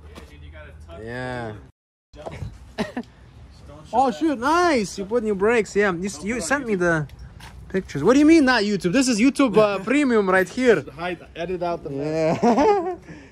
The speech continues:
Speaker 2: Blur it out. Okay, so this is the one that you got, right? With no engine and
Speaker 1: Yeah.
Speaker 2: trans. Heck yeah. Man, that's
Speaker 1: See, see
Speaker 2: cool.
Speaker 1: how clean it is?
Speaker 2: It's clean, bro.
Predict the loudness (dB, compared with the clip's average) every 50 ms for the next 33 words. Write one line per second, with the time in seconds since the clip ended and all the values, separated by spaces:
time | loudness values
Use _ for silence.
0 | -20 -20 -14 -10 -6 -2 2 4 4 4 4 4 4 4 4 4 4 4 2 0
1 | -2 -4 -12 _ _ _ _ _ _ _ _ _ -4 0 0 2 2 0 -2 0
2 | -2 -2 0 0 0 0 0 0 2 2 4 4 4 4 2 0 -2 -2 -2 0
3 | 2 2 2 2 2 0 0 0 0 0 -2 -2 -2 -4 -4 -4 -6 -6 -6 -6
4 | -6 -6 -8 -8 -8 -8 -10 -10 -12 -14 -14 -14 -14 -12 -10 -10 -8 -8 -8 -10
5 | -10 -12 -16 -20 -20 -20 -20 _ _ _ _ -20 -20 -20 -20 -20 -20 -20 -20 _
6 | -20 -14 -8 -6 -6 -6 -6 -10 -14 -12 -10 -8 -8 -10 -10 -14 -16 -20 -20 -20
7 | -20 -20 -20 -20 -20 -20 -20 -20 -20 -20 -20 -20 -20 -20 -20 -20 -20 -20 -20 _
8 | _ -20 -20 -18 -12 -10 -8 -8 -6 -4 -4 -4 -6 -8 -10 -8 -4 -2 -2 -2
9 | -2 -4 -8 -14 -18 -18 -18 -18 -18 -18 -18 -14 -6 -4 -4 -4 -4 -6 -10 -8
10 | -6 -4 -2 0 0 0 2 2 2 0 0 -2 -4 -6 -8 -8 -8 -8 -6 -6
11 | -4 -2 -2 0 0 0 0 -2